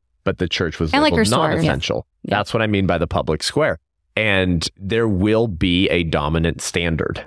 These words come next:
Speaker 1: There will be a dominant morality that dictates the terms of engagement in the cities and counties that we live in.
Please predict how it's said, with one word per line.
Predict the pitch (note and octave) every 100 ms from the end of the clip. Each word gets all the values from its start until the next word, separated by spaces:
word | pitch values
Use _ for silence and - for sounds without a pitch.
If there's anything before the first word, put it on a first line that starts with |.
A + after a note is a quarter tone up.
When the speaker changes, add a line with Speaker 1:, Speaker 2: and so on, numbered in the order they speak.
| -
Speaker 1:
There | F#2 F2+
will | E2 G2 G#2+ G2+
be | D#2+ F2 E2+ A#2 - _ _ _ G2
a | F#2
dominant | D#2+ E2+ E2 F2 F2+ F#2 F2 D#2+ D#2 D2+
morality | E2+ D2+ - - C#2+ - - _ _ _ _
that | F2 F2 F#2+ E2+
dictates | E2 G2+ _ - G#2+ G2+ - - -
the | F#2
terms | D#2+ - F#2 F#2+ F#2+
of |
engagement | F2+ E2 D#2 D2+ - E2 F#3+ - - _ _ -
in | F2 F2 D#2
the | F2+ E2+
cities | - - F#2+ F2+ A2 - - -
and | F2+
counties | - F2+ D2+ E2
that | C#2
we | D#2
live | G#2+ D3
in. | D#2+